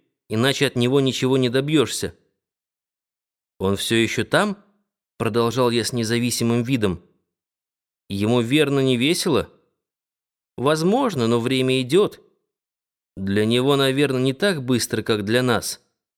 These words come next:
Старик засмеялся при этой шутке, и это вызвало у него новый приступ кашля. «Не знаете ли вы, когда должен вернуться Гарафоли?»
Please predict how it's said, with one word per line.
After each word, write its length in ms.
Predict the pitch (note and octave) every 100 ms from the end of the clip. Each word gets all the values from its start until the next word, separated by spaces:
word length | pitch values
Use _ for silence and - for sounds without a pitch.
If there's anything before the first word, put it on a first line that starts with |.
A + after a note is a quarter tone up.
| _ _ _ _ _
Старик 420 | - - C#3 G#3+ E3
засмеялся 720 | E3 D3+ D#3+ E3+ D#3+ - -
при 180 | A#2+ B2+
этой 220 | B2 A2+
шутке, 560 | - F3+ - C#3+ B2 - _ _ -
и 80 |
это 240 | B2 B2+ B2+
вызвало 500 | B2+ E3+ D3 C3+ C3
у 120 | C3+
него 240 | B2+ B2
новый 360 | B2 B2+ D#3 C3+
приступ 440 | - C3 A#2+ C3
кашля. 580 | - C3+ A#2 - G#2 F2 - _ _ _ _ _ _ _ _ _ _ _
«Не 200 | G2+ G#2
знаете 540 | G#2+ C3 G#3 G#3 D#3 C#3
ли 80 |
вы, 140 | B2+ A#2
когда 320 | B2+ B2 G3+
должен 400 | F3+ F3+ D#3 D#3
вернуться 480 | D3 E3 D#3 G2 A2
Гарафоли?» 640 | A2 C3 - C#3+ G2+ E2+